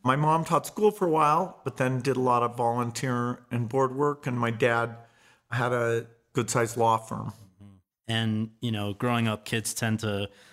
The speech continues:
Speaker 2: classify each other. There's the jocks, there's the nerds, there's the whatever, the band kid. If we found kids that you grew up with, uh, today and asked, "What do you remember about Bill as a kid?"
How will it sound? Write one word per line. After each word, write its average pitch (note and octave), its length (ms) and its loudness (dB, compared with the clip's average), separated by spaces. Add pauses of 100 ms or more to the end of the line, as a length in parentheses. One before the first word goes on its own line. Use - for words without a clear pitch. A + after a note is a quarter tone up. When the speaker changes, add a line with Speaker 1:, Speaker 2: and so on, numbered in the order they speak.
Speaker 2:
classify A2 680 0
each G#2+ 140 -4
other. A2 300 0
There's F#2 260 -6
the F2 60 -14
jocks, B2 500 2
there's F2+ 260 -10
the F#2 160 -8
nerds, A#2 420 0
there's F#2+ 260 -6
the G2 240 -4
whatever, A2 380 0
the G2+ 80 -8
band A#2 360 -2
kid. A2+ 340 -4 (260)
If A#2+ 160 -4
we C#3 160 2
found A#2 540 0 (320)
kids A2+ 240 -2
that A2 100 0
you G#2+ 180 0
grew G#2 220 -2
up G2 160 -2
with, G2 380 -8
uh, G2+ 420 -2
today G#2+ 420 -2
and G2+ 120 -4
asked, G#2 340 -2
"What A2+ 120 -2
do G#2+ 60 -2
you G#2+ 100 0
remember G2+ 500 -2 (320)
about G2+ 580 -2
Bill G2+ 200 0
as F#2 120 -4
a F#2+ 60 -6
kid?" G2+ 360 -6